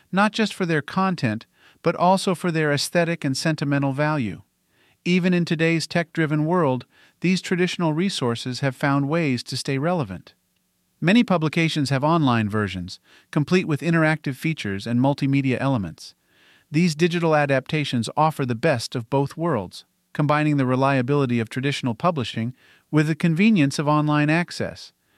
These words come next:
It's worth acknowledging the limitations of physical dictionaries and encyclopedias.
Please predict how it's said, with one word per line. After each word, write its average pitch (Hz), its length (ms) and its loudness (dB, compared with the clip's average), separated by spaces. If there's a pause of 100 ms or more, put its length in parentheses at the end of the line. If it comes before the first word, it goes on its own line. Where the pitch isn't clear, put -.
(320)
It's 160 180 -2
worth 214 240 4
acknowledging 170 640 4
the 147 80 2
limitations 156 720 2
of 127 100 -2
physical 156 420 -2
dictionaries 143 720 -2
and 139 120 0
encyclopedias. 139 1080 -4